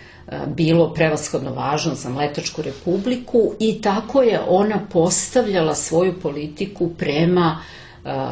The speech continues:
određenim nacionalnim, odnosno grupacijama, etničkim grupacijama. E, u tom smislu, dakle, e,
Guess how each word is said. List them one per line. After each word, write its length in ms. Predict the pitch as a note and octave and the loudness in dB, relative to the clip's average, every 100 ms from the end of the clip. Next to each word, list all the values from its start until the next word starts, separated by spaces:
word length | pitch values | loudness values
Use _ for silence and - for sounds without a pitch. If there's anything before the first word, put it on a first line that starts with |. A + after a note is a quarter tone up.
| B2+ B2+ C3+ C3 | -6 -6 -6 -6
određenim 840 | D3 D3 D#3+ E3 D#3+ F3 E3+ D3 - | -4 -2 0 0 2 4 4 2 -2
nacionalnim, 960 | D3 A#2+ - E3 D3+ D3+ D3 D3+ C3 | -6 -6 -6 -4 -2 -2 -2 -2 -4
odnosno 640 | C3 C#3 - - D3+ D3 C#3+ | -6 -8 -10 -10 -8 -6 -4
grupacijama, 640 | - C#3 - D3 - C#3 A#2 | -2 -2 0 -2 0 -2 -2
etničkim 460 | C3 C3+ - D3+ D3 | -4 -8 -6 -6 -4
grupacijama. 760 | G#2 A#2+ - - - - B2+ | -6 -6 -8 -8 -6 -6 -8
E, 600 | - - - - - - E3+ E3 D#3+ D#3+ | -12 -16 -18 -20 -12 0 2 4 4 2
u 100 | F3 | -2
tom 300 | - D4+ C4+ | 0 2 2
smislu, 720 | - F#3 E3+ - - D#3 D#3 - | 2 4 4 2 -4 -6 -8 -6
dakle, 400 | - D#3 - D#3+ | 0 0 0 -8
e, 100 | D#2 | -10